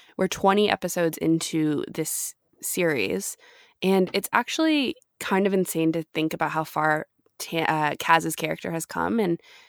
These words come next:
honestly, every character. And I think that, like,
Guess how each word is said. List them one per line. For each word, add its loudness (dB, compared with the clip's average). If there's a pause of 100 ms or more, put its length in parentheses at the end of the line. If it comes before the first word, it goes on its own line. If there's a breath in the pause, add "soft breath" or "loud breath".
(160 soft breath)
honestly, 6
every 2
character. -2 (480 loud breath)
And 4
I 2
think 0
that, 0
like, 0